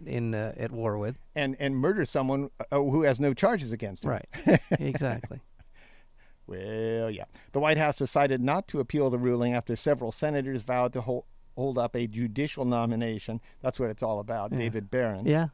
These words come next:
Speaker 1: yeah.
Speaker 2: But the memo's release will be delayed as the administration redacts <laughs> extensive portions it says contain classified information.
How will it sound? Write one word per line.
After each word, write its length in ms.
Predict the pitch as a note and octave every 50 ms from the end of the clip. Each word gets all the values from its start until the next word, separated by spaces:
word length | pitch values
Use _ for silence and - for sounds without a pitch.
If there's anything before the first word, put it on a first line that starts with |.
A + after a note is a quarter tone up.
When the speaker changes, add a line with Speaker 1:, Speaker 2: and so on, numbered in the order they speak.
| - -
Speaker 1:
yeah. 160 | C3+ D3 D3 C#3 - - - - - - - - - - -
Speaker 2:
But 100 | A#2+ A2+
the 80 | C3
memo's 380 | C3+ D3 D#3 D#3+ D#3 C#3+ B2+ C3+
release 340 | C#3 C#3 C#3+ D3+ C#3+ - -
will 80 | D3
be 160 | B2 C#3+ C#3
delayed 800 | B2 - C3 B2+ B2+ C3+ D3 D#3+ E3 C#3 A#2 G2+ F2 E2 G#2+ G2+ - - - - - - - -
as 160 | C3 B2 A2+
the 120 | - C3+ C3
administration 760 | B2 C3+ C#3 C#3 C3+ - - C#3+ C3+ C3+ - - B2+ B2 A#2 - -
redacts 840 | A#2+ B2 A#2+ G#2 G2 - D3 C#3+ D3 C#3 A#2 - - - - - - - -
<laughs> 100 | - -
extensive 720 | C#3 - - - - - - C3+ C3+ B2+ - C3 A#2 -
portions 480 | - - C3 B2+ A2+ - A#2 A2+ - - - - - - - - - - - -
it 100 | B2+ -
says 320 | - - C3+ B2 A#2+ -
contain 480 | - - C#3 B2+ - - C#3+ B2 A#2+ A#2
classified 600 | - - C#3 C3 B2 A#2+ - A#2 - B2 B2 A#2+
information. 640 | B2 A#2+ - - A#2 A#2 A#2+ A#2 A2+ - - F#2+